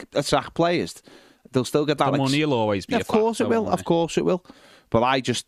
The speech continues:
Speaker 1: for me, I don't see Doucouré going there now, or I don't see him going there in the summer, if I'm honest, 'cause I just think he's so important, and it is that importance to the team. It is that importance,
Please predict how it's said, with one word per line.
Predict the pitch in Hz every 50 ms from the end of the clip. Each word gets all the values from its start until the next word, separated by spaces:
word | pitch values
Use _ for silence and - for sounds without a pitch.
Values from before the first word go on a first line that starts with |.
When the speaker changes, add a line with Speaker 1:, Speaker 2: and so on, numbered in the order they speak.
| - -
Speaker 1:
for | - - 120
me, | 110 120 120 120
I | 120 120 120
don't | 117 107 113 113 107
see | - - 110 101 92 - - _ _ _ -
Doucouré | 98 - - 104 98 98 92 92 92
going | 87 95 92 92 92 92
there | 90 90 87 87 82 _ _ _ _ _ _ _ _ _ _ _ _ _ _
now, | - 95 98 92 98 107 110 92 - - _
or | - 92 98 95 90 85 - -
I | 101
don't | 95 95 90 90
see | - - - 92
him | 92 92
going | 92 90 87 90 87 87
there | 87 87 87 87 87 _ -
in | - 95 82
the | 82
summer, | - - - 87 85 98 98 - _
if | - 98 98
I'm | 101 90
honest, | 87 92 98 98 - -
'cause | - 98 90
I | 87
just | - 107 98 -
think | 120 110 104
he's | 101 95
so | - - - - - 113 110 117
important, | 117 110 - - 98 98 98 92 98 123 - - - - - - -
and | - 107
it | 117 117
is | 123 131 139 -
that | - 160 151
importance | 147 139 - - 107 110 113 117 135 135 - -
to | 135
the | 131 120
team. | - - - 107 110 120 127 - - - -
It | - 104 113
is | 120 127 120
that | - 135 131
importance, | 131 123 - - 104 101 104 107 98 - 131 131 - -